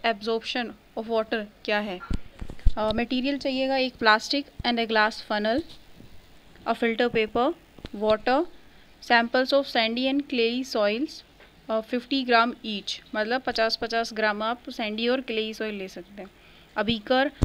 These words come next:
a stand, a measuring cylinder। Procedure है, take a filter paper and make its cone। आपको एक filter paper लेना है और उसको cone shape बनानी है।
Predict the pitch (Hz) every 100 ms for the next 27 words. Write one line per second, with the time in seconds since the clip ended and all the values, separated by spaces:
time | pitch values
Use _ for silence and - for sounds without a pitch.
0 | - - 226 - 247 269 285 - - -
1 | 233 226 226 220 254 277 247 208 196 175
2 | 180 - - - - - - - - -
3 | - - - - - - - - - -
4 | - - - - - - - - - -
5 | - - 247 247 311 339 277 240 254 -
6 | - 269 277 339 - 277 262 311 285 233
7 | 240 269 285 277 247 254 262 240 - -
8 | 208 190 226 - 269 269 262 240 247 262
9 | 254 269 233 240 294 311 - 339 247 247
10 | 254 277 277 302 339 - 226 202 185 185
11 | 180